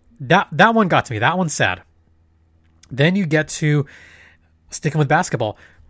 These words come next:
Reggie Lewis. Remember Reggie Lewis back with the Boston Celtics,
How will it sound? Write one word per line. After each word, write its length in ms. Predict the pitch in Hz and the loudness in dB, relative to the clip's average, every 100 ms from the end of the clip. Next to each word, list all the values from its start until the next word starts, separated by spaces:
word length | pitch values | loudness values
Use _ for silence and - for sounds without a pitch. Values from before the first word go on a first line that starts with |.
| - | 4
Reggie 340 | 147 170 196 | 4 4 0
Lewis. 640 | 170 180 196 110 - - - _ _ _ _ _ _ _ _ | 0 0 0 0 -4 -10 -12 _ _ _ _ _ _ _ _
Remember 260 | 165 240 | -2 0
Reggie 320 | 147 120 131 135 | 2 0 0 -4
Lewis 360 | 110 123 135 | -2 -2 -2
back 260 | - 120 - | -2 -4 -4
with 100 | - | -8
the 60 | |
Boston 340 | 113 113 120 117 | -4 -6 -6 -8
Celtics, 640 | - 101 - 127 - - | -8 -8 -6 -6 -6 -10